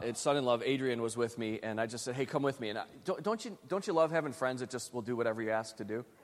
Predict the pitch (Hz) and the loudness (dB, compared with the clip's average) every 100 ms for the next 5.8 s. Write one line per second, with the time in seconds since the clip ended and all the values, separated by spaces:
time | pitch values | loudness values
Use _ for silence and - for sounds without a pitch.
0 | - - - 135 143 190 139 - 123 139 | -20 -14 -4 0 2 4 2 4 8 8
1 | 156 147 139 127 127 139 135 127 113 113 | 6 2 0 2 2 0 0 2 2 0
2 | 113 113 127 127 90 92 - - - - | 0 -2 -4 -4 -6 -8 -14 -20 -20 0
3 | 151 147 180 156 160 180 185 185 190 135 | 2 4 4 6 10 10 8 6 6 6
4 | 131 131 131 135 147 151 - - 160 135 | 4 4 2 8 8 8 2 -2 0 2
5 | 123 131 151 147 - 160 131 120 | 6 8 6 4 2 4 4 2